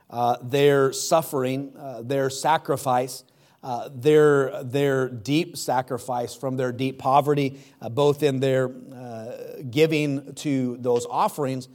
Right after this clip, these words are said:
but also the Bible says that they gave themselves. Uh, they, uh, did all of that,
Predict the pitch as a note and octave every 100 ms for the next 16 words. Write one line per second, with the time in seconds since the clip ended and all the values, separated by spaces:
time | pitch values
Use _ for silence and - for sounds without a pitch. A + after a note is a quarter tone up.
0 | _ _ _ B2+ C3 D#3 E3 D3+ C3+ B2
1 | C3+ C3 B2 - C3 B2+ B2+ B2 A#2+ A2+
2 | B2 A#2+ A2+ _ _ - A2 G2+ B2+ G#2
3 | A2+ - _ _ _ _ _ _ _ _
4 | - B2+ B2 B2+ D3+ D#3+ D#3+ D#3 D3 C3+
5 | C3 B2+ E3+ D#3+ C#3+ B2+ B2 B2